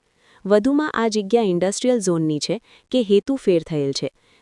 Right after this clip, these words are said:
તેમજ અન્ય સાધનિક મંજૂરી પણ લીધેલ છે કે કેમ, તે બાબતનો ઉલ્લેખ પણ નોટિસમાં કરેલ નથી, જે બાબતની જાણકારી નગરમાં વાયુ વેગે પ્રસરતા લોકોમાં ઉત્સુકતા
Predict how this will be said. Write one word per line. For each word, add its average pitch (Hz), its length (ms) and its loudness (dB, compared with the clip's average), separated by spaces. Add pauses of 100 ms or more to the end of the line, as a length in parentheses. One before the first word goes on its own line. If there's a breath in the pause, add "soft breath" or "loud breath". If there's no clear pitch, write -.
(100)
તેમજ 196 360 2
અન્ય 214 280 0
સાધનિક 190 540 -2
મંજૂરી 185 440 0
પણ 240 200 -2
લીધેલ 185 340 0
છે 214 240 -4
કે 190 140 -4
કેમ, 156 260 -6 (340 soft breath)
તે 262 100 2
બાબતનો 247 480 -2
ઉલ્લેખ 180 420 0
પણ 240 200 -2
નોટિસમાં 175 460 -2
કરેલ 165 320 -2
નથી, 170 300 -4 (540 soft breath)
જે 190 160 4
બાબતની 180 460 0
જાણકારી 170 540 -2
નગરમાં 180 520 0
વાયુ 180 280 0
વેગે 208 260 2
પ્રસરતા 160 540 -6 (300 soft breath)
લોકોમાં 277 500 4
ઉત્સુકતા 240 540 -4